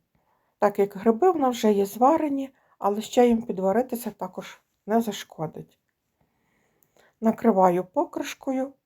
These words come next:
і тушкую на слабому вогні. Так, щоб кипіло, але не бур-, не бурліло. Ось як у нас гарно вже картопелька майже готова.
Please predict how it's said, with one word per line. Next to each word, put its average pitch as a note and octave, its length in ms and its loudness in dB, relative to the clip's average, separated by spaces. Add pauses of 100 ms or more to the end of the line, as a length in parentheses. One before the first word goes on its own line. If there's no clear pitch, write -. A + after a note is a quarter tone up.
(720)
і F4+ 120 4
тушкую F#3+ 720 -2 (640)
на G#3 120 0
слабому C4+ 600 2
вогні. F#3 540 -4 (720)
Так, A#3+ 180 -2
щоб A#3 260 -4
кипіло, C#4 600 2
але F#3+ 220 -2
не G3+ 140 0
бур-, G#3 320 -4
не A#3 160 -2
бурліло. F3+ 640 -2 (1600)
Ось G#3 420 0 (280)
як F#3 240 -6
у G3 40 -8
нас F3+ 200 -2
гарно E3+ 560 -4 (120)
вже F3+ 160 0
картопелька F#3 880 -8 (220)
майже F#3+ 340 -4
готова. E3+ 680 -6